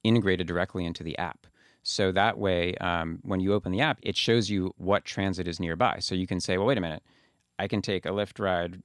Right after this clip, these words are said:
you know, and it'll get me there at this certain time." Or, "Hey, actually, there's a bus coming right down the street. It might get me there, you know, in about the same time, and it might be a dollar cheaper. So, hey, why don't I choose that?"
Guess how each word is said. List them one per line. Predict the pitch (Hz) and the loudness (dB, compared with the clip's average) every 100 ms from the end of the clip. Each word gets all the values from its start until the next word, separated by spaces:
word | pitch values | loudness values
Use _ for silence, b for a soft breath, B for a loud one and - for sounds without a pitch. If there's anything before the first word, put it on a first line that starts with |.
| - | -10
you | 92 | -6
know, | 80 | -6
and | 85 | -6
it'll | 85 85 | -8 -6
get | 87 - | -6 -6
me | 92 | -4
there | 87 | -4
at | 82 | -4
this | 82 - | -8 -8
certain | 85 95 | -6 -4
time." | 151 135 127 | -2 -2 -2
Or, | - 151 117 | 0 2 2
"Hey, | 120 156 - | -2 -6 -4
actually, | 104 - 95 | -6 -4 -4
there's | 90 | -4
a | 92 | -2
bus | 104 110 | -2 -2
coming | - 95 92 | -2 -2 -2
right | 90 92 | -4 -4
down | 92 | -6
the | 85 | -6
street. | - 131 - b b - | -4 -4 -4 b b -10
It | 95 | -4
might | 92 90 | -2 -2
get | 90 | -4
me | 95 | -4
there, | 92 87 87 87 71 | -2 0 2 0 -2
you | 95 | -4
know, | 87 85 87 - - - | -2 0 -2 -6 -10 -8
in | 95 | -2
about | 90 90 | 0 0
the | 92 | -2
same | 98 87 | -6 -8
time, | - 113 101 | -4 -2 0
and | 90 | -2
it | 87 | -4
might | 90 90 | -4 -4
be | 95 92 92 92 | -4 -4 -4 -4
a | |
dollar | 92 98 113 | 0 0 0
cheaper. | 180 151 76 | -4 -4 -4
So, | - | -4
hey, | - 127 | -2 -2
why | 85 | -2
don't | 87 | -2
I | 90 | -4
choose | 85 92 95 | -4 -4 0
that?" | 117 | 0